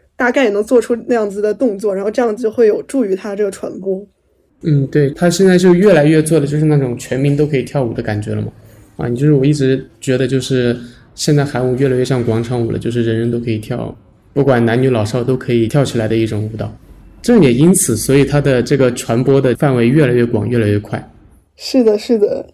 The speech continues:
Speaker 1: 然后燕霄作为一个完全不会跳舞，然后最近新在学跳舞的人，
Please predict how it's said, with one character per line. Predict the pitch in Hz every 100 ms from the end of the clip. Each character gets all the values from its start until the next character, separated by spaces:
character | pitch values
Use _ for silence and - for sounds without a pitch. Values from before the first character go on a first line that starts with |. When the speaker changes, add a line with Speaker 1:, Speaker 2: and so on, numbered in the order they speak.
| _
Speaker 1:
然 | 214
后 | 208 262
燕 | 269 285
霄 | 262 294
作 | 294 277
为 | 233
一 |
个 | 247 254
完 | 214 196
全 | 262 247
不 | 220
会 | 233 254
跳 | 254 240
舞， | 185 -
然 | 190
后 | 214
最 | - 247
近 | 254 226 - _ _ _
新 | - - 285
在 | 240
学 | 226 202 196
跳 | - 262
舞 | 208
的 | -
人， | -